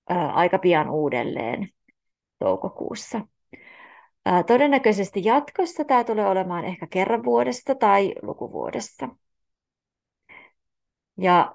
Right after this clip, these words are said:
siinä webinaarissa me kerrotaan omasta työ-, omasta työstämme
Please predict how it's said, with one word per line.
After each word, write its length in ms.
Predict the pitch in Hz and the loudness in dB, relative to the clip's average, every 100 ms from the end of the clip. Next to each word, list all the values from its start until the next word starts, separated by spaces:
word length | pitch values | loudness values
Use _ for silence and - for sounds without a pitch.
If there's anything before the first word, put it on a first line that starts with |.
| - | -12
siinä 320 | 180 185 180 | -8 -6 -2
webinaarissa 960 | 226 254 240 214 208 196 196 - 202 - | 0 2 2 2 2 2 -2 0 0 0
me 340 | 180 190 - - - 190 | -2 -4 -6 -8 -20 -10
kerrotaan 460 | 214 208 214 247 233 | -6 -6 -2 0 0
omasta 380 | 196 202 196 - | 0 -2 -4 -8
työ-, 220 | - 170 - | -2 -2 0
omasta 440 | 214 202 196 185 | 0 0 -2 -8
työstämme 720 | 180 220 208 208 196 170 170 | -4 -2 -2 -2 -4 -2 -4